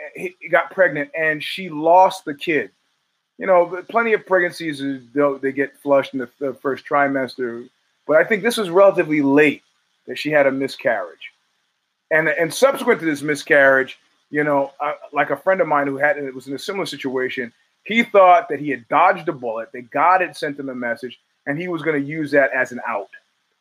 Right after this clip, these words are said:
Because the first nine months of a man's first pregnancy, his mind is full of, uh, um, uh, um, i-,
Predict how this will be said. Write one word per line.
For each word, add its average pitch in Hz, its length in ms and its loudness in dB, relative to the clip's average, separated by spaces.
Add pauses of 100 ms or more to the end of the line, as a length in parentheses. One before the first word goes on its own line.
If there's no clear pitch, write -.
Because 156 400 2
the 151 140 -6
first 196 340 4
nine 165 360 4
months 156 300 0
of 131 100 -6
a 127 60 -6
man's 143 460 -2
first 143 400 -4
pregnancy, 143 580 -4 (260)
his 151 160 0
mind 170 480 4
is 139 140 -6
full 208 320 4
of, 139 240 4
uh, 135 580 4
um, 120 460 -2 (2250)
uh, 147 60 -2
um, 139 560 2 (640)
i-, 175 120 -12